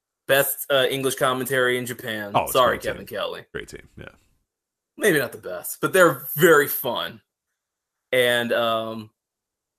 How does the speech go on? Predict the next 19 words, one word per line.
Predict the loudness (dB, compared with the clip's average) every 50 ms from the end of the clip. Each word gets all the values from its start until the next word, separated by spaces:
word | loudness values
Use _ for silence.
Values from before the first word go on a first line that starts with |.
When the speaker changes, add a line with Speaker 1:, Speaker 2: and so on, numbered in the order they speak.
| _ _
Speaker 1:
he | -10 -4 -2 0
was | 0 0
explaining | -2 -4 -6 -6 -4 -4 -2 -2 -2 -2 -4 -4 -4
how | -2 0 0 0 0
Natural | 0 -2 -2 -2 -2 -2 -4 -6 -2
Vibe, | 0 0 2 2 2 0 -2 -4 -8 -6
like, | -6 -6 -6 -8 -12 -20 _ _ _ _ _ _ _ -12
K | -6 -2 0 0 0 0
Z, | -2 -2 -4 -6 -6 -8 -10 -10 -12 -14 -14 _ _ _ _ _ _ _ _ _ -6
uh, | -4 -4 -4 -2
Horiguchi, | -2 -2 0 0 0 0 0 -4 -8 -8 -6 -8 -8 -8 -6 -6 -6 -6
and | -6
Susumu | -8 -6 -6 -4 -2 0 0 0 0 0 0 -2
had | -2 -4 -2
been | -2 -2 0 -2 -2 -4 -8 -10
Triangle | -8 -4 -4 -4 -4 -4 -6 -6
Gate | -6 -6 -6 -6
champs | -6 -6 -6 -8 -10 -14
before, | -16 -16 -14 -10 -6 -4 0 0 0 0 -2 -6 -14 -18